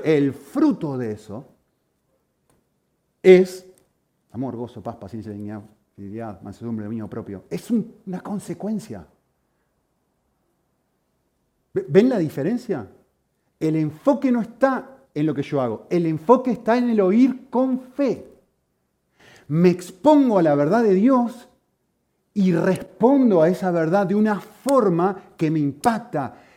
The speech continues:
a, a través de la cual yo veo el valor de la verdad.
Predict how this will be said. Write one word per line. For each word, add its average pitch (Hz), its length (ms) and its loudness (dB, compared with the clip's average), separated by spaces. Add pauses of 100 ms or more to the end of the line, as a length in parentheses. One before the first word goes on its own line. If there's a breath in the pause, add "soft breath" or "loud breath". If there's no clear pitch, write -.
(260 loud breath)
a, - 220 -8
a 151 60 -8
través 175 280 0
de 226 60 -2
la 202 100 -2
cual 220 200 -2
yo 185 300 -2
veo 220 460 0
el 180 240 2
valor 180 520 4
de 160 120 2
la 135 100 -2
verdad. 117 540 -4